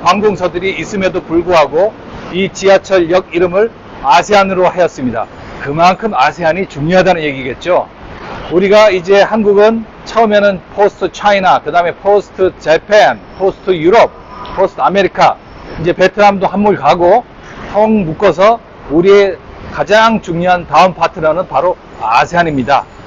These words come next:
아세안이 총 지디피가 삼조 달러에 거의 육박하고 있죠. 그리고 인구는 육억 오천, 거의 칠억에 육박하는 이 아세안에서 이 지디피의 총 사십 퍼센트를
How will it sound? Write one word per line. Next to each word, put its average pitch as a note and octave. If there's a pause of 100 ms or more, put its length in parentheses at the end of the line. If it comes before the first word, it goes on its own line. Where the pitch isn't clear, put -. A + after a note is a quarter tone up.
(260)
아세안이 G3 (200)
총 A3
지디피가 F#3 (400)
삼조 A3
달러에 F#3+
거의 F#3+
육박하고 F3
있죠. D3+
그리고 E3+
인구는 F3+
육억 F3+
오천, D#3+ (380)
거의 G3
칠억에 A3 (160)
육박하는 F#3
이 F3
아세안에서 E3 (560)
이 F#3
지디피의 G3
총 - (400)
사십 F#3+
퍼센트를 G3